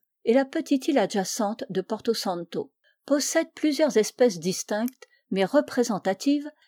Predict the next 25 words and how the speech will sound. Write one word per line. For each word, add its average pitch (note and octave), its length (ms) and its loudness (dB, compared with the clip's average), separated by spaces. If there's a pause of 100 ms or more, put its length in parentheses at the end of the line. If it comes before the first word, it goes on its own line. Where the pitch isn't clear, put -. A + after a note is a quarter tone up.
de A#3 80 8
coquillages C#4 680 2
terrestres, - 680 -6 (340)
parmi D4 260 6
lesquels E4 420 2 (280)
il C4+ 120 8
en D4+ 80 4
est E4+ 120 -2
quelques-uns C#4+ 520 2
qui A3+ 200 2
vivent G3 340 4
dans F#3+ 140 -2
les G3+ 100 2
crevasses G#3+ 460 -2
des F#3+ 120 4
rochers. - 500 -2 (680)
Or, G3 280 0 (240)
on F#3 140 0
transporte C4 680 0
annuellement A#3 640 4
de E3+ 120 0
Porto C#4 340 -2
Santo A#3+ 640 0
à C4 100 4
Madère F#3 460 2